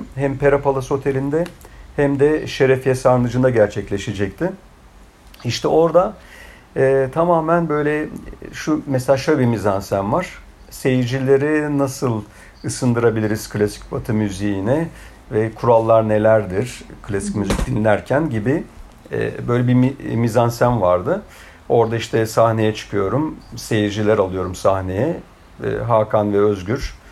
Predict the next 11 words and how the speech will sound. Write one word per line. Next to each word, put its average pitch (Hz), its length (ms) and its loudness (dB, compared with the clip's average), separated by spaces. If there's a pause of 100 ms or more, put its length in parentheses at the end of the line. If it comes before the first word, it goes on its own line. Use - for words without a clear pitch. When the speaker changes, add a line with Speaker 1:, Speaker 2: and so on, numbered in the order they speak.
(160)
Speaker 1:
ya 107 100 -2
da 107 40 -2
gelecekte 104 560 0
artık - 360 -2
kimler 104 320 0
çalacaksa 92 580 -4
onları 113 420 0
dinliyoruz 107 480 0
hep 92 200 -8
beraber. 92 520 0 (640)
Ve, 131 380 2